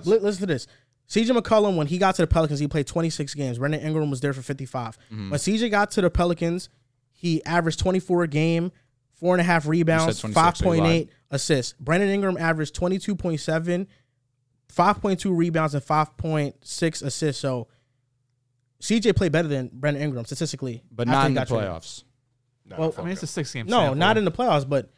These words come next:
Speaker 4: I'm not.
Speaker 2: Brandon Ingram did not lead them, though. That's what
Speaker 3: But
Speaker 2: we're
Speaker 3: he
Speaker 2: saying.
Speaker 3: also was being guarded by the guy who came in second place in D P O Y,
Speaker 1: Yeah.
Speaker 3: and he
Speaker 1: The more we
Speaker 3: fried
Speaker 1: look
Speaker 3: him.
Speaker 1: at that guy, though, the more we think that's actually
Speaker 2: No, but you
Speaker 1: fraudulent.
Speaker 2: made it
Speaker 1: He
Speaker 2: sound
Speaker 1: should have
Speaker 2: like
Speaker 1: never
Speaker 2: he,
Speaker 1: been
Speaker 2: he
Speaker 1: number two.
Speaker 2: carried a, a squad to the
Speaker 3: I
Speaker 2: eighth
Speaker 3: understand.
Speaker 2: seed.
Speaker 3: I
Speaker 2: That didn't
Speaker 3: understand.
Speaker 2: happen.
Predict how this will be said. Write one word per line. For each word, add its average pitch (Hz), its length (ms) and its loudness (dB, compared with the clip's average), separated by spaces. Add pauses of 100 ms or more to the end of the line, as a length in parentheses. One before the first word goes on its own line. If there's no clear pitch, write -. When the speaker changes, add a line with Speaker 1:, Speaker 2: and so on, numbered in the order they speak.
(160)
Speaker 4:
I'm 131 120 -14
not. 120 240 -12
Speaker 2:
Brandon 220 220 4
Ingram 226 140 2
did 196 100 4
not 190 200 2
lead 208 220 0
them, 123 160 -2
though. 123 100 -2
That's 156 160 -2
what 185 60 0
Speaker 3:
But 165 80 6
Speaker 2:
we're 185 60 6
Speaker 3:
he - 20 6
Speaker 2:
saying. 202 100 8
Speaker 3:
also 214 160 2
was 190 100 2
being 180 220 -2
guarded 170 260 2
by 147 180 4
the 120 260 -8
guy 143 180 2
who 160 60 0
came 151 180 -4
in 131 80 -4
second 165 480 -4
place 165 340 -4
in 127 140 -4
D 123 160 -4
P 156 160 -6
O 156 100 0
Y, 143 280 0
Speaker 1:
Yeah. 180 100 -4 (160)
Speaker 3:
and 131 120 -4
he 120 100 -4
Speaker 1:
The 117 120 -6
more 185 120 0
we - 80 4
Speaker 3:
fried 113 120 0
Speaker 1:
look 180 100 -2
Speaker 3:
him. 165 120 -4
Speaker 1:
at 147 120 -2
that 131 60 -14
guy, 123 220 0
though, 117 140 -2
the 120 100 -8
more 123 200 -6
we 120 120 -8
think 113 260 -12
that's 104 240 -10
actually 95 340 -10
Speaker 2:
No, 247 140 4
but 175 160 2
you 277 80 4
Speaker 1:
fraudulent. - 20 2
Speaker 2:
made 269 80 8
it 214 120 6
Speaker 1:
He - 60 -2
Speaker 2:
sound 226 140 4
Speaker 1:
should 220 40 4
have 208 80 6
Speaker 2:
like 180 220 6
Speaker 1:
never - 80 -6
Speaker 2:
he, 214 80 0
Speaker 1:
been 202 100 0
Speaker 2:
he 202 80 2
Speaker 1:
number 160 60 -4
two. - 80 -6
Speaker 2:
carried 220 360 4
a, 147 200 -2
a - 40 2
squad 208 480 2
to 180 100 -2
the 160 80 4
Speaker 3:
I - 20 2
Speaker 2:
eighth 143 120 -2 (100)
Speaker 3:
understand. 202 420 2
Speaker 2:
seed. 127 100 -2
Speaker 3:
I 135 140 -2
Speaker 2:
That 175 80 2
didn't 220 160 0
Speaker 3:
understand. 151 100 0
Speaker 2:
happen. 127 520 -2